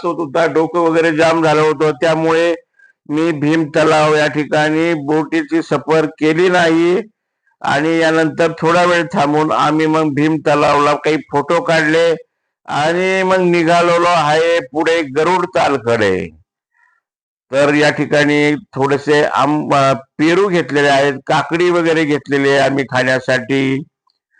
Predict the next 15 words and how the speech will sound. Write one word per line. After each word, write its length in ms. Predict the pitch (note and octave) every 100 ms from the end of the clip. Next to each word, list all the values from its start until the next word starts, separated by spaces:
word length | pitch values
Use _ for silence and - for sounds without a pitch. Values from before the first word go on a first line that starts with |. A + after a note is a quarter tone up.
| _ _
आणि 320 | - B2 C#3 C3+
काकडी 480 | C#3 C#3+ D#3 F3
खाण्याचा 560 | F3+ D3 C3+ C3 C3 C#3
आनंद 600 | C#3 B2 D3 F3 F#3 F3+
घेत 360 | F3 D3 D#3+ D3+ D3
मग 160 | D3
आमचा 460 | D3+ D3+ C3+ B2 C#3
प्रवास 440 | A#2 C#3 C#3+ C#3
चालू 480 | C#3 - D3+ D3+ E3
झालेला 360 | D3+ D3 D3+ D3+
आहे. 300 | D3 D3+ D3+
ड्रायव्हर 420 | C#3 D3+ E3+ F#3
अतिशय 520 | F3 E3+ F#3+ F3+ F#3
छान 380 | F3+ D#3+ E3 E3
होते. 640 | D#3+ C#3 D#3+ E3 E3 D#3